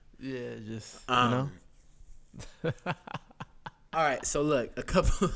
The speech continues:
Speaker 2: <laughs> a couple days ago, right? Um, I get a text from you, right?
Speaker 1: Yeah.
Speaker 2: Um, I'm sitting peacefully on a Sunday, bro, watching football,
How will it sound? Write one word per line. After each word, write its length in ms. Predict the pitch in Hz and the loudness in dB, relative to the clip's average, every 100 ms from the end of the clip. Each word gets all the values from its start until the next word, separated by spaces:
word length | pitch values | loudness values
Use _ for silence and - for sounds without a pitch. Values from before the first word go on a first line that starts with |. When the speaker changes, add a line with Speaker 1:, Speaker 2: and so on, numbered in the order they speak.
| - - - | -4 -10 -14
Speaker 2:
<laughs> 380 | - - - - | -16 -18 -16 -10
a 60 | |
couple 240 | - 185 185 | -4 -2 -2
days 300 | 160 156 131 | 0 0 0
ago, 340 | 107 104 - - | -4 -8 -10 -12
right? 280 | 110 120 117 - _ - - | -10 -10 -10 -14 _ -20 -8
Um, 460 | 120 113 101 87 82 - - - - - - - - | -6 -4 -6 -12 -18 -20 -20 -20 -20 -20 -20 -18 -10
I 80 | 123 | -6
get 100 | 120 | -4
a 40 | |
text 300 | - 120 113 | -4 -4 -6
from 160 | - 82 | -10 -14
you, 120 | - - - - | -16 -18 -20 -16
right? 300 | 107 113 117 - - - - - - | -8 -8 -8 -14 -16 -16 -16 -20 -14
Speaker 1:
Yeah. 220 | - - 113 | -8 -4 -2
Speaker 2:
Um, 360 | 101 92 92 120 | -2 -6 -12 -14
I'm 120 | 107 110 | -12 -8
sitting 400 | - 120 101 107 - - - | -6 -6 -8 -14 -20 -20 -8
peacefully 520 | - 123 107 87 85 92 | -4 -4 -6 -10 -16 -14
on 120 | 104 | -10
a 40 | |
Sunday, 400 | - 117 101 90 | -8 -6 -8 -10
bro, 300 | 82 87 90 90 - - | -14 -14 -14 -16 -20 -18
watching 300 | 95 98 101 | -12 -10 -10
football, 580 | 98 117 104 110 110 107 | -10 -10 -8 -8 -8 -10